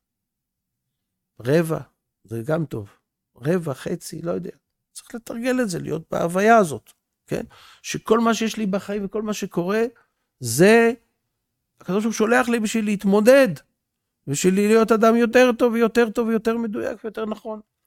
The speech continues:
<coughs> אז כמו שאמרנו כמה פעמים, אז אנחנו לא אומרים "אוי", אנחנו אומרים "הוי".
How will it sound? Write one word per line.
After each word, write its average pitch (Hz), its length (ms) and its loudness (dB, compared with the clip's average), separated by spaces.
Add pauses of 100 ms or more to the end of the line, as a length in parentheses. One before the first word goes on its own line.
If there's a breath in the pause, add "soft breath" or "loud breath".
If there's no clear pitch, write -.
(720)
<coughs> - 760 2
אז 143 180 0
כמו 180 160 2
שאמרנו 202 320 2
כמה 208 180 0
פעמים, 202 200 2
אז 185 140 2
אנחנו 180 260 0
לא 233 140 6
אומרים 220 420 4 (140)
"אוי", 214 840 6
אנחנו 160 260 2
אומרים 240 440 6 (1600)
"הוי". 160 320 4